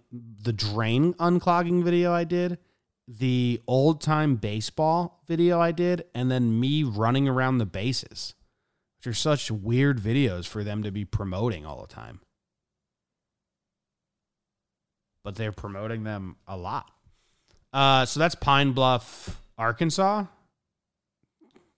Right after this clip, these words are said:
Looks like nothing good about it. Bad rap. Bummer of a town. Everyone hates it.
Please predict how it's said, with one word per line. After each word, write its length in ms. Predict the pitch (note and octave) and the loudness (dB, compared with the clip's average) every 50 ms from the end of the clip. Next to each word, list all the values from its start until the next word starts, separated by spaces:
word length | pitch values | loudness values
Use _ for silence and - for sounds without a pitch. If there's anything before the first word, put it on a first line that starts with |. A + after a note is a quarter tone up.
| _ _ _ - | _ _ _ -10
Looks 220 | B2 A#2+ A2 - | -8 -8 -4 -2
like 180 | C3+ B2 A#2 G#2 - _ _ _ _ _ _ _ _ _ _ _ | 0 0 0 -2 -4 _ _ _ _ _ _ _ _ _ _ _
nothing 480 | G#2+ G2+ G#2+ A2 A2 F#2+ A2+ A2+ A2 G#2+ | -18 -10 -6 -6 -4 -2 -2 -2 -2 -2
good 180 | F#2 G2 G2 G2 | -4 -6 -6 -6
about 300 | A2 A#2+ C#3+ D3+ F3 F#3+ | -2 0 2 2 2 0
it. 100 | G3 - - _ _ _ _ _ _ _ - | -2 -6 -12 _ _ _ _ _ _ _ -20
Bad 360 | F#2 - F#2 F#2 F#2+ F#2+ F#2+ | -20 -12 -6 -6 -4 -4 -4
rap. 300 | F#2 F2+ F#2+ A#2 D3 - _ _ _ - - - _ _ _ _ _ _ _ _ _ _ _ _ _ _ _ _ _ _ _ _ _ _ | -6 -6 -4 -6 -6 -8 _ _ _ -20 -20 -20 _ _ _ _ _ _ _ _ _ _ _ _ _ _ _ _ _ _ _ _ _ _
Bummer 320 | - F2+ G2 G#2+ G#2+ G#2+ G#2 | -10 -6 -6 -4 -4 -4 -4
of 100 | F#2+ G2+ | -6 -8
a 20 | |
town. 460 | F#2 - - F#2 G#2 B2 D3+ E3+ E3+ D#3 _ _ _ _ _ _ _ _ - | -10 -8 -8 -4 -2 -2 -2 -2 -4 -6 _ _ _ _ _ _ _ _ -16
Everyone 240 | - G2+ A2+ G#2+ G2 | -8 -6 -4 -4 -4
hates 380 | E2+ E2+ F#2 G2 A2 - - | -6 -8 -8 -8 -8 -6 -4
it. 160 | F3+ F#3 F#3 | -4 -4 -4